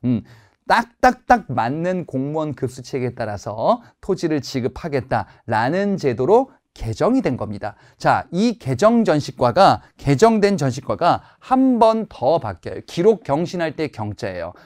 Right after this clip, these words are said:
예, 경-, 전시과가 한 번 더 바뀌었습니다. 문종이라는 왕은 현종 이후에 등장하는 왕입니다. 자, 이 문종 때에는 이제 뭘 뺄 거냐?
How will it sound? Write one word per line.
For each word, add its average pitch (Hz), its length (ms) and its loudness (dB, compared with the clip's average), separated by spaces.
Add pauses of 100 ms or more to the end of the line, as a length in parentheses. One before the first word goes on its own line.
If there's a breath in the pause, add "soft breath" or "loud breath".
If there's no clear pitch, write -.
(140)
예, 107 140 -4 (200 soft breath)
경-, 160 300 2 (420 soft breath)
전시과가 185 540 2
한 233 180 2
번 240 160 6
더 170 100 0
바뀌었습니다. 120 640 -2
문종이라는 202 920 2
왕은 165 580 2 (200 soft breath)
현종 226 600 2
이후에 196 480 -2
등장하는 160 760 -2
왕입니다. 120 760 0 (240 soft breath)
자, 107 240 -4 (180 soft breath)
이 196 200 0
문종 175 480 2
때에는 156 580 0
이제 143 240 0
뭘 131 320 2
뺄 175 180 0
거냐? 131 400 -2